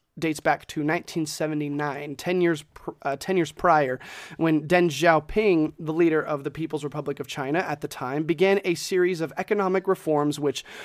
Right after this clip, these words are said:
opened the previously is-, isolationist country to foreign trade and tourism. With these reforms, the citizens of China, long oppressed by the ideals of Mao Zedong and the turmoil of his regime,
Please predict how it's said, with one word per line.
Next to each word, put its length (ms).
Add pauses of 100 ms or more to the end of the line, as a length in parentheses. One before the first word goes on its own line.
(160)
opened 320
the 160
previously 720 (120)
is-, 200 (100)
isolationist 760
country 420
to 160
foreign 400
trade 440
and 280 (120)
tourism. 600 (1040)
With 200
these 200
reforms, 560
the 100
citizens 520
of 80
China, 460
long 300
oppressed 400
by 140
the 160
ideals 460
of 140
Mao 240
Zedong 600
and 120
the 40
turmoil 580
of 140
his 220
regime, 460